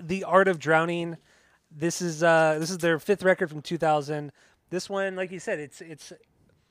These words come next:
it's kind of a transitional record between Sa-, Black Sails and Sing the Sorrow. There's, there's elements from both of those records in this one.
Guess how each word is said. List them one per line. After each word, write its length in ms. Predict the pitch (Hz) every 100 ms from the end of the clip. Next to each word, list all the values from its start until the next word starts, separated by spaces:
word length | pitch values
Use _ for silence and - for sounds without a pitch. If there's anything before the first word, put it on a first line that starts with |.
| _ _ _
it's 160 | 175 -
kind 180 | 190 214
of 40 |
a 20 | 202
transitional 600 | 208 190 180 - 180 175
record 420 | 170 170 170 156
between 500 | 143 - 151 143 135
Sa-, 300 | - - 160
Black 240 | 151 156 -
Sails 220 | 170 151
and 80 | 143
Sing 160 | 165 147
the 80 |
Sorrow. 320 | 135 147 147 139 - _ _
There's, 240 | 151 135
there's 520 | 147 156 143 127 - _ _ _ _ _ _
elements 420 | 175 196 196 -
from 160 | - 160
both 200 | 160 160
of 60 |
those 140 | 156 139
records 300 | 147 160 139
in 60 | 143
this 180 | 135
one. 160 | 160